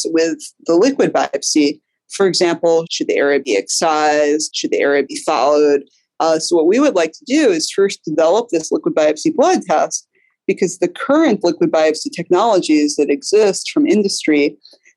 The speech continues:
they fall short right now in capturing what we call the heterogeneity of breast cancer. Um, the heterogeneity means there, there are multiple different subtypes of breast cancer.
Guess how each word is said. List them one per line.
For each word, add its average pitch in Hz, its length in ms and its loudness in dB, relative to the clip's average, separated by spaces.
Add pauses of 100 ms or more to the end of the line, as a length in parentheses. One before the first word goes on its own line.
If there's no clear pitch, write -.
they 302 100 4
fall 330 240 0
short 185 480 0 (100)
right 220 220 0
now 226 380 0
in 156 320 0 (120)
capturing 170 720 2
what 170 120 0
we 170 80 2
call 170 240 -4
the 170 80 -4
heterogeneity 180 880 0
of 202 100 0
breast 190 260 0
cancer. 254 480 -2 (480)
Um, 165 320 0
the 196 80 0
heterogeneity 196 800 2
means 165 460 2
there, 156 380 2 (280)
there 185 140 4
are 175 60 2
multiple 196 800 -2 (100)
different 175 440 0
subtypes 180 760 0
of 156 100 -6
breast 156 340 0
cancer. - 520 -6